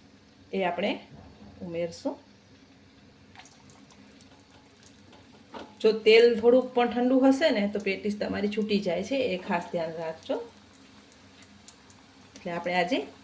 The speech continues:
ચીઝ કોર્ન પેટીસ બનાવી છે. બધાની ફેવરેટ, છોકરાઓને ભાવશે, મોટાને ભાવશે, બધાને ભાવે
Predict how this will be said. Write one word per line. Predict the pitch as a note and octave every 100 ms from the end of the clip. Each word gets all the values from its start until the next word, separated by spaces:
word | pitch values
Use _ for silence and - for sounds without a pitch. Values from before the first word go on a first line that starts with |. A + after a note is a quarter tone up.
| -
ચીઝ | A#3+ A#3+ G#3 -
કોર્ન | G#3 G#3 G3+
પેટીસ | F3+ D#3+ -
બનાવી | D#3 D3+ C#3+ D3
છે. | - - - - - - - - - - - - - F#3
બધાની | F#3 - F#3+ G3 F3+
ફેવરેટ, | G3 F3+ A#3 - -
છોકરાઓને | F#3 G3 F#3 F#3 F#3
ભાવશે, | F#3+ G3 G#3 G#3 G3+
મોટાને | - F#3 F#3 F#3
ભાવશે, | F#3 G3 A3+ A3 G#3 - - - - - - - - - - - - - - - - -
બધાને | - - F3 D#3+ D#3+
ભાવે | F3 E3+